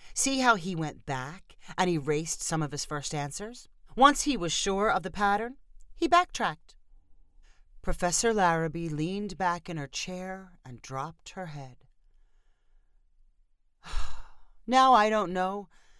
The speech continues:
if they learned anything about rocks and minerals. All I know is they're good at spotting patterns." Gracie shrugged her shoulders. "How could I have been so short-sighted? I thought I was being clever.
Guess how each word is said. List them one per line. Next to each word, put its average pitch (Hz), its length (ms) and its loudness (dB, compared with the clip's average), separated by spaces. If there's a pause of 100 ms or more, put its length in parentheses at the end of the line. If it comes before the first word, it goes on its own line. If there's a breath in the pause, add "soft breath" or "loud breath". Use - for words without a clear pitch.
if 220 120 2
they 233 140 8
learned 226 340 2
anything 226 640 -2
about 156 320 -2
rocks 165 380 0
and 156 120 -2
minerals. 135 520 -8 (720)
All 226 240 10
I 214 160 4
know 220 360 4
is 185 140 -2
they're 165 240 -2 (260)
good 214 180 4
at - 140 -4
spotting 180 640 0
patterns." 175 640 -8 (760)
Gracie 165 360 -4
shrugged 147 300 -6
her 151 60 -10
shoulders. 127 580 -14 (1400)
"How 220 120 -8
could 185 160 -12
I 165 100 -4
have 160 120 -6
been 147 180 -8
so 175 260 -8
short-sighted? - 1000 -6 (420)
I 349 160 6
thought 240 240 6
I 196 100 8
was 196 140 0
being 214 300 -4
clever. 160 580 0